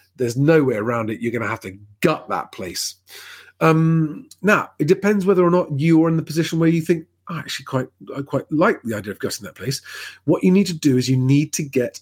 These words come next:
a, uh, a full, so the survey that you've had done, I don't know what level of survey you had, but often the survey will contain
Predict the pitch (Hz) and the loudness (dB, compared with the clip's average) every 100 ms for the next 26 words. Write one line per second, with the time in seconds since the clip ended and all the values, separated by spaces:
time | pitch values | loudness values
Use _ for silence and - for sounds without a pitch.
0 | - 117 113 _ 117 113 110 - - - | -8 -6 -8 _ -8 -8 -8 -12 -12 -12
1 | - 160 151 151 143 - - - 135 127 | 0 4 4 4 2 -2 -12 -4 -2 2
2 | 208 208 180 156 147 143 - 170 90 131 | 2 2 2 0 0 -2 0 -2 0 -8
3 | - - _ - 135 151 143 135 147 180 | -10 -20 _ -4 2 4 4 4 2 4
4 | 143 117 127 104 104 101 104 113 117 131 | 2 0 -4 -4 -4 -6 -6 -8 -6 -6
5 | - - - - 170 196 - 135 127 - | -8 -16 -20 0 0 0 -2 -2 -2 2
6 | 143 131 131 135 139 131 131 - - 247 | 2 4 2 2 0 -2 -4 -8 0 2
7 | 139 95 135 | 2 0 -4